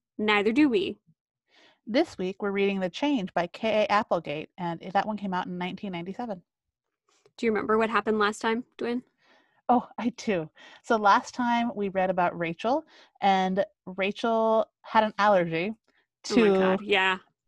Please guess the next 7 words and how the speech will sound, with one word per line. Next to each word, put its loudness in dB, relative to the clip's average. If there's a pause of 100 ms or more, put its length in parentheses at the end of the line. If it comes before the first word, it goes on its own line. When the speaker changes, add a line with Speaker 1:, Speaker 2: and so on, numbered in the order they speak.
Speaker 2:
a 4
crocodile, 4 (480)
alligator. 4
Speaker 1:
Mm-hmm. 2 (460)
Speaker 2:
Crocodile. 2
Speaker 1:
<laughs> -4
Ha! 6